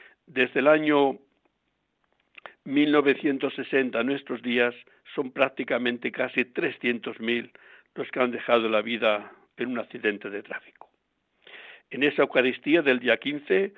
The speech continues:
hubo las asociaciones de víctimas, familiares, autoridades,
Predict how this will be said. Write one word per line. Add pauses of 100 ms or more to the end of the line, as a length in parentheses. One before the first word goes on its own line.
(360)
hubo
las
asociaciones
de
víctimas, (580)
familiares, (840)
autoridades,